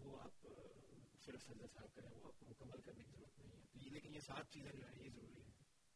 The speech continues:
تکبیر تحریمہ، جو شروع میں اللہ اکبر آپ کہتے ہیں، قیام ہے، مطلب کھڑے ہونا ہاتھ باندھ کر، قرات ہے جو آپ سورہ فاتحہ وغیرہ پڑھتے ہیں، اور پھر رکوع ہے، رکوع میں جانا اگر بھول جائے،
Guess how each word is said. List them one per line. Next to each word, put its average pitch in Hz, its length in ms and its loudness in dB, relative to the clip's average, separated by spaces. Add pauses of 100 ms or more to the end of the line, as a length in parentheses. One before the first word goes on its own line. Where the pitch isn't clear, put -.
(920)
تکبیر 147 500 6
تحریمہ، 131 380 4 (100)
جو - 140 -2
شروع 135 160 2
میں 139 80 2
اللہ - 200 2
اکبر 123 400 0
آپ 120 140 -2
کہتے - 240 -2
ہیں، 127 160 2 (460)
قیام 143 380 6
ہے، 160 120 2
مطلب - 280 0
کھڑے 117 180 0
ہونا - 260 0
ہاتھ - 220 -2
باندھ - 280 0
کر، - 60 -6 (580)
قرات 135 440 8
ہے 156 200 6 (140)
جو 127 240 2
آپ - 320 -4 (100)
سورہ - 160 -2
فاتحہ - 340 0
وغیرہ - 240 2
پڑھتے - 260 -2
ہیں، - 140 0 (540)
اور 123 380 4 (260)
پھر 113 140 0
رکوع 139 320 4
ہے، 160 100 6 (180)
رکوع 135 180 0
میں 143 120 4
جانا 131 220 2
اگر 131 140 2
بھول 120 240 0
جائے، - 360 -2